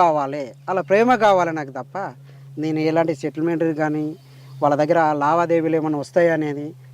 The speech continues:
ఎప్పటికంటే నేను భావించలేదు సార్ ఇప్పటివరకు. నాకు ఆ పార్టీ ఏదైతే నేర్పిందో దాని మీదే నేను కట్టుబడి ఉన్నా. ఇప్పటికైనా నేను ఎలాంటి రాజకీయ నాయకుడు పిలిచినా ప్రజల ఈ ఆ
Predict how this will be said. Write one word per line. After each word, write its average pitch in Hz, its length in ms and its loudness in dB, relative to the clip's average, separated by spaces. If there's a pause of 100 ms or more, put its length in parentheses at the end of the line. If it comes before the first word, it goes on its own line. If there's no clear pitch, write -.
(140)
ఎప్పటికంటే 170 380 -2
నేను 151 180 -2
భావించలేదు 165 480 0
సార్ 165 160 -4
ఇప్పటివరకు. 160 400 -6 (440)
నాకు 165 280 2
ఆ - 20 2 (120)
పార్టీ 185 220 0 (100)
ఏదైతే 196 300 -2
నేర్పిందో 156 400 -4 (560)
దాని 143 220 2
మీదే 180 180 0 (140)
నేను 151 120 -2 (100)
కట్టుబడి 151 320 0
ఉన్నా. 156 140 -2 (400)
ఇప్పటికైనా 208 500 0
నేను 196 120 0 (360)
ఎలాంటి 202 320 0 (260)
రాజకీయ 190 300 0
నాయకుడు 185 240 -4 (100)
పిలిచినా 185 360 0 (600)
ప్రజల 180 240 2 (160)
ఈ 202 60 -2 (500)
ఆ 175 40 4